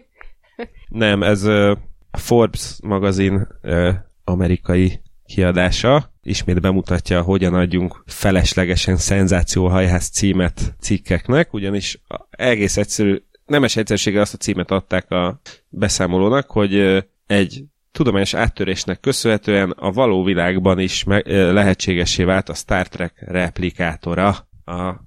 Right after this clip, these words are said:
azoknak, akik nem néznek Star Trek-et, az a replikátor, ez úgy néz ki, hogy meg-, megmondod a gépnek, hogy mit szeretnél, és a gép azt meg így produkálja, de olyan szinten, hogy a forró, csésze forró teától a, nem tudom,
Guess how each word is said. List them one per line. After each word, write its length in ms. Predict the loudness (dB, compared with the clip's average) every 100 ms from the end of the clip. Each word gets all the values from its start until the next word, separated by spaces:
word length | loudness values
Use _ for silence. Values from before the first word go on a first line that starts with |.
| _
azoknak, 500 | -2 0 0 -2 -4
akik 260 | -6 -8 -4
nem 180 | 0
néznek 340 | 2 0 0 -4
Star 280 | -2 0 0
Trek-et, 380 | -4 -6 -8
az 120 | -6 -4
a 40 |
replikátor, 640 | -2 -4 -8 -8 -6 -2 0
ez 120 | 0
úgy 140 | 2
néz 200 | 2 0
ki, 120 | 0
hogy 160 | 0 0
meg-, 260 | 0 -4 -6 -18 -2
megmondod 540 | 0 2 0 0 0
a 60 | 0
gépnek, 460 | 2 0 0 -6
hogy 160 | -2 -2
mit 180 | -2 0
szeretnél, 500 | 0 2 2 2 2
és 160 | 0
a 40 | -2
gép 280 | 0 0
azt 160 | -2 -2
meg 120 | -2
így 120 | -2
produkálja, 840 | 0 0 0 -2 -2 0 2 2 0
de 300 | -4 -2 -2 -2
olyan 380 | -2 0 0
szinten, 440 | -2 -4 -4 0 0
hogy 180 | 2 2
a 120 | 0
forró, 520 | 0 0 2 2 0
csésze 320 | -2 0 0 -2
forró 320 | 0 2 0
teától 560 | 0 0 0 -2 0
a, 280 | 2 2 0 -4 -12
nem 220 | -8 -6
tudom, 340 | -2 -2 0